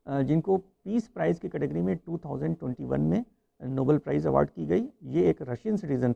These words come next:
थे। Ukrainian children's, जो रि-, रिफ्यूजी चिल्ड्रंस हैं, उनकी फंड रेजिंग के लिए उन्होंने अपने medal को sold out किया और उनको कुल जो है वन हंड्रेड थ्री पॉइंट फ़ाइव यूएस million dollar मिले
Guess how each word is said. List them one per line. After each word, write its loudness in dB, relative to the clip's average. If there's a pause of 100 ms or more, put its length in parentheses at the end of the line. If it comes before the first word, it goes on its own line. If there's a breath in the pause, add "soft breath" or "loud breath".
थे। -4 (440)
Ukrainian 4
children's, 0 (140)
जो 2
रि-, 2
रिफ्यूजी -2
चिल्ड्रंस 0
हैं, -8
उनकी -6
फंड -4
रेजिंग 2
के -4
लिए -2 (300 soft breath)
उन्होंने -2
अपने -4
medal -2
को -6
sold -6
out -4
किया -14 (580)
और 2 (220)
उनको 0
कुल -4
जो 2
है -2
वन -2
हंड्रेड 0 (340)
थ्री 0 (280)
पॉइंट -2
फ़ाइव 2 (540)
यूएस 6
million 4
dollar 6
मिले 6